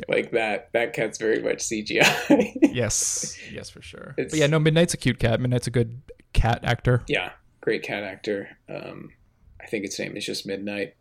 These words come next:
Speaker 2: or I couldn't figure out what its name is, so its name is Midnight.
Speaker 1: We couldn't get a s-, uh, a name on this one, folks, unlike, um, One Take Charlie from the Warcraft movie.
Speaker 2: <laughs> Oh, but yeah, so, I mean, I, this,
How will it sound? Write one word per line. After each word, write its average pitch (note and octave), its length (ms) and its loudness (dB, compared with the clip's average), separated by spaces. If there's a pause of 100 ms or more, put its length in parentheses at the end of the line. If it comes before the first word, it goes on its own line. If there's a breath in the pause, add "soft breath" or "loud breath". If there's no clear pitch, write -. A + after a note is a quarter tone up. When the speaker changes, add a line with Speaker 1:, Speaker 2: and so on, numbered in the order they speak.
Speaker 2:
or A#2 240 2
I A2 40 -4
couldn't G#2+ 260 -6
figure G2 460 -8 (200)
out F#2+ 300 -6 (160)
what A2+ 140 -4
its - 160 -6
name G2+ 160 -6
is, F#2+ 120 -6
so G2+ 180 0
its G2+ 140 -6
name G#2 160 -4
is - 140 -8
Midnight. G#2+ 360 -4 (340)
Speaker 1:
We C#3 100 2
couldn't B2 180 8
get A#2 100 6
a A2+ 40 6
s-, - 220 -2
uh, A2 320 4
a A#2 60 6
name A2 160 6
on A2 60 2
this A2 120 0
one, A2+ 100 2
folks, A2 380 2
unlike, A#2 380 2
um, A2+ 360 4
One A#2+ 160 4
Take G#2+ 200 2
Charlie A2 360 2
from - 140 -6
the A2+ 60 0
Warcraft A2 380 0
movie. A#2 280 2 (260)
Speaker 2:
<laughs> - 1500 -2 (1200 loud breath)
Oh, B2+ 380 4
but C#3+ 320 8
yeah, D4+ 280 6
so, F#3 360 6
I G3+ 60 6
mean, G#3 240 6
I, - 260 -6
this, F#3 360 0